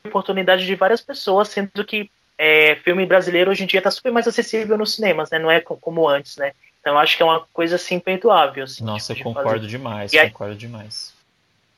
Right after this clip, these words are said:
Speaker 1: E aí isso remete a um, remete, não, aí isso tem, tem tudo a ver com o comentário que eu vou ler agora, que é um outro comentário polêmico, mas super bem,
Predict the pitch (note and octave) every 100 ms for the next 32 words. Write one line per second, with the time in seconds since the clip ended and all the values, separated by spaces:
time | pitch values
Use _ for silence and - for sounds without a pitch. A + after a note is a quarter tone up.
0 | _ _ D3+ D#3+ E3 G#3+ G#3+ A3+ G3+ F#3+
1 | F#3 G3 F3+ F3 E3 E3+ E3 E3+ - -
2 | F#3 C#3+ D3 F3 F#3 - - E3 - F#3+
3 | F#3 - _ F3+ F3 F3 - A3+ A3+ G3+
4 | G3 G3 F3+ F3 E3+ E3 D#3+ D#3+ D#3+ D3+
5 | C3+ D3+ F#3+ F3+ E3 D#3 D#3 - E3 D#3+
6 | E3 - - F3+ F3 F#3+ G#3 - A#3 _
7 | _ - - D#3 D#3+ - G#3+ A#3 - A#3+
8 | A3 G3+ G3 E3+ D#3+ G3 D3 E3+ F#3